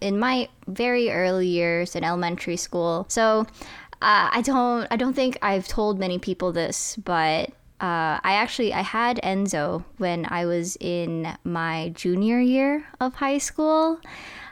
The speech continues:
Uh, not something I recommend for many people, but it was definitely just very challenging, even outside of all the fashion aspects. You know, we were both so young,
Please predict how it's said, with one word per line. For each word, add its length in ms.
Uh, 460
not 240
something 320
I 60
recommend 600
for 460
many 340
people, 560
but 460
it 100
was 160
definitely 800
just 240
very 320
challenging, 640
even 380
outside 760
of 420
all 160
the 80
fashion 720
aspects. 960
You 100
know, 240
we 400
were 300
both 440
so 280
young, 680